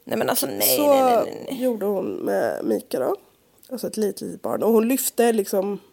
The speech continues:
Speaker 2: hon beskrev att hon lyfte henne så att hon inte nuddade marken. Det måste ha gjort så otroligt
Speaker 1: Nej, det är så
Speaker 2: ont.
Speaker 1: Ja.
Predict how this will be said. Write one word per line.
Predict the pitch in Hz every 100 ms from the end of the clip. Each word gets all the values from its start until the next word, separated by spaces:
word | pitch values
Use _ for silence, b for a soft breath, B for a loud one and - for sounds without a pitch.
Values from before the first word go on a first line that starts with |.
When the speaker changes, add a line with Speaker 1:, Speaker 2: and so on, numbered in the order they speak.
| _ -
Speaker 2:
hon | 226
beskrev | 226 - 196
att | 214
hon | 226 226
lyfte | 226 - 208
henne | 202 226
så | 247
att | 240
hon | 233
inte | 247 214 - 214
nuddade | 220 226 185 190
marken. | 233 190 180 - 269 - b b b b b b b b b -
Det |
måste | 233 226 233
ha |
gjort | 220
så | 214
otroligt | 220 - 196 -
Speaker 1:
Nej, | 262
det | 196
är |
så | -
Speaker 2:
ont. | - - _
Speaker 1:
Ja. | - 175 180